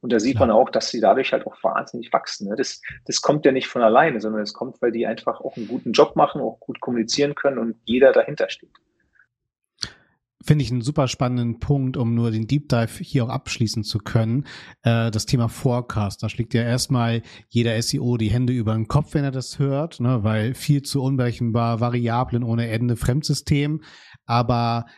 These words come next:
Speaker 2: wenn du genauso nüchtern herangehst, wie du es beschrieben hast, und nimmst historische Daten, ziehst die entsprechend in die Zukunft, hast du da noch eine Ansage für uns,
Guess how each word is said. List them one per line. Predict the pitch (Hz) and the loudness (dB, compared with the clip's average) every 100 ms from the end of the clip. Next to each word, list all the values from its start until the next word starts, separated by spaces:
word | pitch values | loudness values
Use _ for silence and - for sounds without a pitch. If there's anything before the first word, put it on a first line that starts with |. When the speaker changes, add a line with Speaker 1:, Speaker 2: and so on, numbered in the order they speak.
| _ | _
Speaker 2:
wenn | 123 117 | -2 0
du | 123 120 123 | 0 0 0
genauso | 117 113 139 127 127 123 | 0 2 2 2 0 0
nüchtern | 131 135 - 123 | 0 0 0 0
herangehst, | 110 123 135 123 - | 0 0 0 -2 0
wie | |
du | 113 | -2
es | 110 | -2
beschrieben | 113 - 135 135 110 | -4 -2 -2 0 0
hast, | 113 - | 0 -2
und | 107 | -4
nimmst | 113 - | -2 -2
historische | 117 135 131 131 | -2 0 0 0
Daten, | 113 110 123 127 110 | 2 2 0 -2 -4
ziehst | - 131 - | -2 -4 -2
die | 127 | -2
entsprechend | 107 107 117 127 | -2 0 -2 0
in | 113 | 0
die | 107 | 2
Zukunft, | - 131 - 104 98 - - - - | 0 0 -2 -2 -4 -14 -20 -20 -2
hast | 127 - | -2 0
du | |
da | 120 113 | 0 2
noch | 151 | 2
eine | 143 135 | 0 -2
Ansage | 123 143 139 139 | -4 -2 0 0
für | 131 143 | 0 -2
uns, | 143 131 127 - | 0 0 0 -2